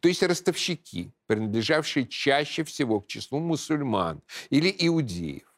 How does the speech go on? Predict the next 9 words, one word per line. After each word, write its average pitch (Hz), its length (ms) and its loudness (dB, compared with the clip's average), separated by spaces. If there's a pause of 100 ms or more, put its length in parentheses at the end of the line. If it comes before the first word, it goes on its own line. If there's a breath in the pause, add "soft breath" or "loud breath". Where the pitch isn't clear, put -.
предоставляли 139 840 2
русским 98 460 -4
князьям 180 520 -2
необходимую 151 840 0
для 113 180 4
расплаты 135 540 0
с - 80 -12
ханом 147 340 0
сумму 82 580 -8